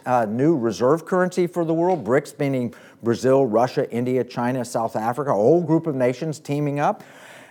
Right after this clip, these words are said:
The, what is the future of money? So we talk about Bitcoin. It's a great story. I've shared it before. But the first transaction in Bitcoin was a Papa John's,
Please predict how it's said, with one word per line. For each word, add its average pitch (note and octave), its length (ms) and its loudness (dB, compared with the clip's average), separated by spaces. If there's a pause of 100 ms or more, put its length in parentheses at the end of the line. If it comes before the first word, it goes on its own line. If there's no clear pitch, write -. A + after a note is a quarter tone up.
The, C3+ 320 4 (100)
what E3+ 240 4
is G3+ 320 2
the F3 120 4
future F3+ 520 2
of D#3 100 4
money? G3+ 380 0 (360)
So D3+ 160 4
we F3+ 140 6
talk G3 300 4
about E3 560 2 (720)
Bitcoin. G2+ 480 0
It's - 120 -18
a G#2+ 40 -16
great B2 260 0
story. A2+ 380 0
I've G2+ 120 -4
shared B2+ 220 -2
it - 120 -6
before. A2+ 460 -6 (380)
But B2 340 0
the A#2 100 0
first B3 520 2
transaction E3+ 720 2
in A#2 180 -2
Bitcoin A#2 520 0
was G#2 160 -4
a A2 40 -4
Papa C#3+ 340 -2
John's, A#2+ 480 0